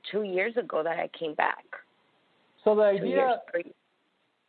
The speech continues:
Speaker 2: so the idea of getting back into boxing was in your head. Was it because you wanted to get back in shape after the three children,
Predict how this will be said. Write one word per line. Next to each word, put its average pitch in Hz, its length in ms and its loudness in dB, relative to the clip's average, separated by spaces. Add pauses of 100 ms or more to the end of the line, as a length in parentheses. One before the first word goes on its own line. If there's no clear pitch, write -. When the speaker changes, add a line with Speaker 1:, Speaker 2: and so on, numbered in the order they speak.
(360)
Speaker 2:
so 202 120 0
the 202 80 2
idea 196 300 0
of 208 120 -6
getting 202 220 -2
back 185 260 0
into 170 200 -10
boxing 165 400 0
was 151 200 -2
in 151 160 -8
your 135 160 -10
head. 143 440 -6
Was 165 200 4
it 170 140 -2
because 170 340 0
you 151 80 -2
wanted 170 260 2
to 175 80 -2
get 156 240 -2
back 165 240 2
in 135 140 -10 (100)
shape 175 280 0
after 151 280 2
the 139 220 -2
three 170 200 -6 (100)
children, 202 500 0